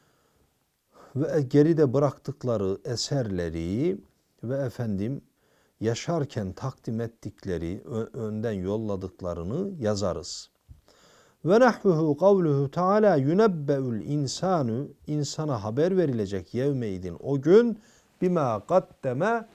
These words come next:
ve ahhara." Bak, önceden neyi takdim ettiği ve ahhara neyi geride bıraktığı. Yani "qaddeme min a'malihi ve ahhara min atharihi."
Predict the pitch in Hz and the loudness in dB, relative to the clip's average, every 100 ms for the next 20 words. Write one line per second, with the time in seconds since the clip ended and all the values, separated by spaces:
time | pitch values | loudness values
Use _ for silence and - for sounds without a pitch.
0 | - - 147 104 160 - - 120 113 110 | -14 -4 -2 -2 -4 -6 -4 0 4 4
1 | - _ _ _ _ - - _ _ _ | 2 _ _ _ _ -20 -20 _ _ _
2 | _ - 90 _ _ - 160 190 147 139 | _ -12 -12 _ _ -8 -2 0 2 0
3 | 202 214 175 208 226 - 147 - 110 85 | 2 2 2 2 2 -4 -8 -6 -8 -8
4 | - - 76 - _ _ _ _ _ 107 | -12 -16 -16 -18 _ _ _ _ _ -4
5 | 113 190 180 - 190 196 220 226 _ _ | 0 0 -2 -4 0 2 0 -4 _ _
6 | - 143 226 214 170 135 113 95 87 80 | -4 0 2 2 2 2 -2 -4 -4 -6
7 | - 87 71 - _ _ _ _ _ _ | -8 -14 -14 -16 _ _ _ _ _ _
8 | _ _ _ _ _ _ _ 151 185 170 | _ _ _ _ _ _ _ 2 2 2
9 | 147 214 214 - 175 147 131 175 151 147 | 6 6 6 2 4 4 2 0 0 -2
10 | 147 143 190 226 233 214 202 233 233 190 | 0 2 4 4 4 2 2 0 0 2
11 | 165 190 190 - - 131 180 202 165 143 | 2 4 2 2 -6 0 2 2 0 0
12 | 135 135 123 - 117 104 95 87 82 80 | -2 0 -2 -4 -6 -4 -6 -8 -10 -10
13 | 80 80 80 | -10 -10 -12